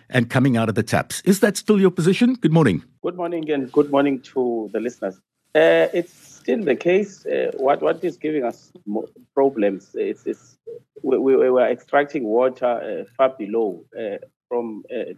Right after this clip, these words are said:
Speaker 2: time and time again. Our reservoirs keep on drying out. We have to refill, uh, drying out, and we have to refill. So that, that actually causes, uh, some, uh,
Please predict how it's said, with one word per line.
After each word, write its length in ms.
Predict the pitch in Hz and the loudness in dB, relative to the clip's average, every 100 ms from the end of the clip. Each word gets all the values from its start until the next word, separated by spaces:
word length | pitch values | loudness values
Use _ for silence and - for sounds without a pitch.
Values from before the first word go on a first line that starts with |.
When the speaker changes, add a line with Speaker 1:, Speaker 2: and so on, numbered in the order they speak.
| - | 0
Speaker 2:
time 200 | 139 131 | 2 2
and 180 | 113 101 | -4 -2
time 180 | 123 | -2
again. 400 | 110 95 101 90 - | -2 -6 -6 -6 -6
Our 200 | 117 123 | -2 0
reservoirs 720 | 104 95 90 98 107 104 _ _ | -2 -6 -6 -4 -6 -6 _ _
keep 180 | - 113 | -12 -2
on 320 | 120 117 113 117 | 0 2 -2 -8
drying 320 | - 107 113 | 0 2 2
out. 400 | 101 113 113 - _ _ _ _ _ | 2 0 -2 -10 _ _ _ _ _
We 100 | 104 | -2
have 120 | 95 - | -2 -2
to 120 | 104 | -4
refill, 580 | 95 113 - 120 120 123 - - | -2 -4 0 0 0 -4 -10 -6
uh, 140 | 101 92 | -6 -6
drying 340 | - 101 117 107 | -2 0 0 0
out, 280 | 113 117 - | -2 -2 -6
and 140 | 101 | -6
we 60 | 107 | -4
have 160 | 104 | -6
to 100 | - | -8
refill. 420 | 98 113 - 113 104 - - _ | -6 -6 -4 -6 -6 -14 -20 _
So 420 | _ 131 127 123 110 | _ 2 4 4 0
that, 160 | 110 | 0
that 260 | 107 117 - _ - | 0 -2 -2 _ 0
actually 480 | 120 120 131 120 123 | 0 2 0 0 -2
causes, 640 | - 127 117 98 92 - | 0 0 0 -6 -8 -10
uh, 200 | - 90 | -8 -8
some, 520 | - - 127 123 117 | -6 2 4 4 -2
uh, 680 | 117 113 104 90 95 95 90 | -4 -4 -2 -4 -6 -8 -10